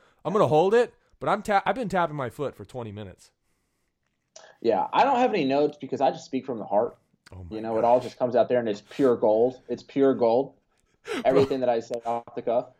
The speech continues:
Speaker 2: I don't need to plan it out.
Speaker 1: We are losing more subscribers than we have right now.
Speaker 2: I think you actually just jumped another hundred thousand.
Speaker 1: Hey, we got
Speaker 2: Hey,
Speaker 1: half a
Speaker 2: we
Speaker 1: million.
Speaker 2: sound like those infomercials. We sound like those infomercials, like, where they're s-, like, they're selling something.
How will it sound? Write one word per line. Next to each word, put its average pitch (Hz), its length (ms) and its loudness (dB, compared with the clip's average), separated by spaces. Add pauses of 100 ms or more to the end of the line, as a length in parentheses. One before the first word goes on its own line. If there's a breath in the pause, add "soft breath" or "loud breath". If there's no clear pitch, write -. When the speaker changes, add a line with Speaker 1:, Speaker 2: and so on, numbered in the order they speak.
(180)
Speaker 2:
I - 80 2
don't 117 120 -2
need 110 120 -4
to 127 80 -4
plan 120 220 -4
it 120 80 -4
out. 135 240 -2 (420 soft breath)
Speaker 1:
We 277 120 -2
are 277 80 2
losing 208 420 0
more 202 260 0
subscribers 180 840 0
than 151 160 -6
we 160 140 0
have 120 420 0
right 117 240 -8
now. 131 380 -8
Speaker 2:
I 202 120 8
think 294 180 -6
you 254 140 0
actually 165 300 -4
just 127 300 -18
jumped 139 420 -2 (400)
another 110 440 -2
hundred 101 220 -4
thousand. 107 300 0 (1200 loud breath)
Speaker 1:
Hey, 131 220 -4
we 139 120 -4
got 151 200 -2 (260 loud breath)
Speaker 2:
Hey, 185 80 2
Speaker 1:
half 175 180 6
a 202 40 4
Speaker 2:
we 175 60 0
Speaker 1:
million. 165 160 4
Speaker 2:
sound 320 80 4
like 285 140 2
those 156 200 4
infomercials. 123 760 -2
We 135 80 -2
sound 190 200 -2
like 170 120 -2
those 131 300 2
infomercials, 139 840 0
like, 139 160 0
where 120 100 2
they're 107 140 0
s-, 101 140 -10
like, 117 200 -4
they're 110 100 0
selling 123 320 0
something. 139 480 0